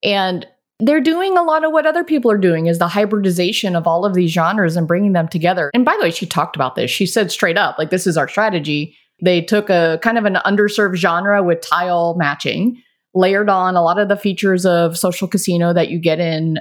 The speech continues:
you know, the Coin Masters of the world. And yeah, the play has been very smooth. You know, doing what we talked about last podcast is if you're gonna fast follow another genre and category, like, make it the most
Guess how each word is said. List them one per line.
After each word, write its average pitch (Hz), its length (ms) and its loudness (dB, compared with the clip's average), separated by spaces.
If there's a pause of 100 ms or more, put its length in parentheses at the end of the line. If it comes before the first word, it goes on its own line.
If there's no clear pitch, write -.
you 170 80 -2
know, 143 80 0
the 151 100 -2
Coin 160 280 -4
Masters - 400 -4
of 165 80 -12
the 160 60 0
world. 208 380 2
And 180 200 -2 (560)
yeah, 415 180 2
the 196 180 2
play 254 220 0
has 349 140 0
been 220 280 0
very 202 400 0
smooth. 214 560 0 (140)
You 254 80 2
know, 185 100 2
doing 254 300 2
what 247 160 2
we 247 120 -2
talked 262 260 -2
about 240 260 0
last 247 260 -4
podcast 160 540 -2
is 165 140 0
if 170 100 0
you're 190 140 0
gonna 214 440 0 (680)
fast 220 240 -2
follow 214 800 -2 (160)
another 185 360 2
genre 185 400 0
and 170 160 -2
category, 175 840 0 (300)
like, 160 300 0
make 190 340 0
it 233 200 0
the 208 60 2
most 185 500 0